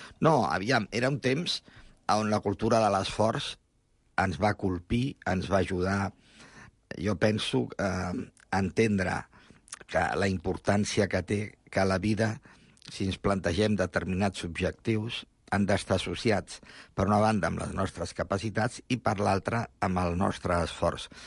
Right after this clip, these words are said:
I aquella era una època on, amb esforç i treball, es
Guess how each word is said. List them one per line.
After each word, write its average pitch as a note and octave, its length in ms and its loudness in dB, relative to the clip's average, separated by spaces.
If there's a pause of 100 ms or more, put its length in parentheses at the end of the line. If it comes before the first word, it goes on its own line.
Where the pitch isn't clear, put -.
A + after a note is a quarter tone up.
(180)
I - 160 0
aquella G#2+ 400 2
era G2+ 160 2
una G#2 160 2
època A2+ 460 0 (180)
on, F#2+ 240 4 (140)
amb F2 220 -2
esforç - 580 -2 (200)
i E2 140 -10
treball, A2 400 2 (560)
es F#2+ 100 0